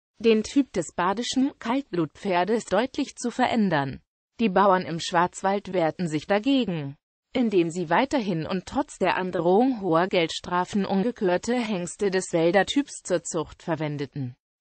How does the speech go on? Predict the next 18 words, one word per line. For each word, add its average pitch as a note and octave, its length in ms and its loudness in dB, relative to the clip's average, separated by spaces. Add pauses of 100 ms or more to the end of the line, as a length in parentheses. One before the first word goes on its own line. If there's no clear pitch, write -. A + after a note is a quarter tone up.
(120)
Dies A3+ 280 0
hatte A3 260 0
auch A#3+ 240 4
praktische F3+ 540 -2
Gründe, D#3+ 500 0
denn F#3 240 2
viele B3+ 320 0
der A#3 160 0
schweren D4 480 2
Kreuzungsstiere G#3 1120 0
waren G3+ 340 6
nur G#3+ 140 4
bedingt C#4 420 0
brauchbar A3+ 540 4
für D4 160 -2
die C#4+ 180 4
harten E3+ 400 -2
Bedingungen. C#3+ 640 -2